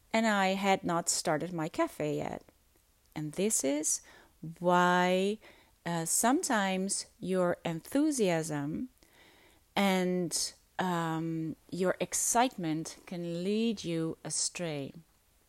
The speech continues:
Because what happened, now that I couldn't create my cafe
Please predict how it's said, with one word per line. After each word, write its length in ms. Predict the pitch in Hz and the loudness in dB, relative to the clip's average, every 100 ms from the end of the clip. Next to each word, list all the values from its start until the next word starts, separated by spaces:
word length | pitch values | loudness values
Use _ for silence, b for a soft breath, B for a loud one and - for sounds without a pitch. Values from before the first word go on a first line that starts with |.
| _ - _ _ - b - | _ -20 _ _ -16 b -6
Because 320 | 190 220 202 | -2 -2 0
what 140 | 190 | -2
happened, 720 | 185 214 - 160 156 185 - - b b b b b b b b _ - | -2 -8 -6 -8 -8 -10 -14 -20 b b b b b b b b _ -2
now 320 | 196 233 254 | 2 6 6
that 160 | 240 | 6
I 120 | 220 208 | 6 4
couldn't 480 | - 277 262 233 | 0 0 2 0
create 360 | - 214 202 202 | 0 2 4 2
my 160 | 185 180 | -2 -4
cafe 680 | - 185 - 156 147 208 | -2 -2 -2 -2 -2 -4